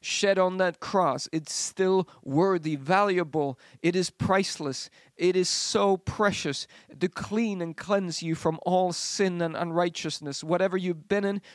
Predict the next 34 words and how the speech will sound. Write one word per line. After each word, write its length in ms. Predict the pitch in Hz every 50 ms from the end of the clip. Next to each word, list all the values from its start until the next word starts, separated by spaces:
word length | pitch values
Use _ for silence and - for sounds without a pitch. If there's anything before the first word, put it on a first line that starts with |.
| - _
whatever 280 | - 147 165 180 165 175
you've 440 | 185 175 170 147 139 170 139 -
done, 260 | - 220 226 220 180 165
if 120 | 151 -
you 120 | 160 160
humble 320 | - 185 185 185 180 185 180
your 120 | 175 170
heart 280 | 151 180 175 165 165 - - - - _ -
and 180 | - 160 175
you 100 | 180 180
repent 680 | 170 160 147 - _ _ _ - 226 233 240 160 - - - _ - - - - -
and 320 | 156 160 156 147 151 160
meet 300 | 180 220 220 208 - - - - _ _ _
the 100 | - 160
Lord 400 | 165 165 185 208 190 175 170 165
at 220 | 160 170 - _ -
the 140 | 147 - - _ _ _
foot 380 | - - - 202 202 - - - _ _ _ -
of 280 | 175 185 185 165 -
that 280 | - 175 180 170 - -
cross, 600 | - - 196 190 185 160 147 139 131 - - - _ - _ _ -
uh, 40 | 143
you, 340 | 147 156 170 196 202 185 165 - _ _
you 220 | - 156 185 196 190
can 180 | - 185 165
receive 560 | 156 147 151 - - - - 247 226 202 170
new 220 | 160 180 185 180 170
life 420 | 170 190 190 185 160 147 - -
when 100 | 156 151
you 140 | 151 151 147
come 260 | - - 180 170 170
under 240 | 170 165 160 147 151
the 140 | 143 139 135
fountain 560 | - - 180 175 170 160 - 156 151 143